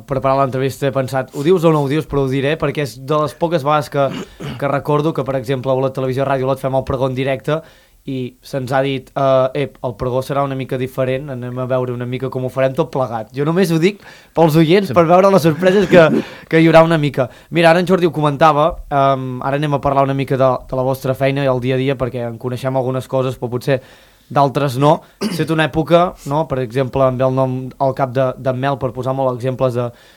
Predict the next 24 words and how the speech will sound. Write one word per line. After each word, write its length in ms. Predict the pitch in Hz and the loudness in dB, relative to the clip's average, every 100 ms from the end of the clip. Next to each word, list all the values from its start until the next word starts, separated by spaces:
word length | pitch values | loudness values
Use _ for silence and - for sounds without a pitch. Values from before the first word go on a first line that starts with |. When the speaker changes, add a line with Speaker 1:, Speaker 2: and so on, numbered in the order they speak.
| _ | _
Speaker 1:
de 60 | 127 | -4
bombers 300 | 127 127 139 | -2 -2 -2
d'aquí 440 | 139 135 131 131 - | -4 -4 -4 -4 -2
a 60 | |
Olot, 280 | 131 139 156 | 0 2 0
que 80 | - | -4
han 60 | 131 | -6
estat 300 | 123 139 131 | -4 -6 -2
treballant 340 | 135 135 139 | 0 2 2
amb 100 | 135 131 | 0 -4
aquests 200 | 139 120 | -6 -6
incendis 480 | 127 143 135 135 - | -6 -4 -4 -6 -6
que, 260 | 143 131 - - _ | -2 -2 -4 -14 _
que 80 | - | -8
encara 220 | 131 147 | -2 -2
fan 320 | 135 143 139 139 | 0 -2 -4 -8
molt 220 | 143 151 | -2 0
la 80 | 143 | 0
guitza 340 | 135 131 143 | -2 0 2
a 40 | 139 | 4
la 120 | 135 | 2
part 200 | 143 135 | 2 0
nord-oest 880 | 139 139 127 _ _ _ 135 151 139 | 0 -2 -4 _ _ _ 0 2 2
de, 380 | 143 147 139 135 | 2 4 4 2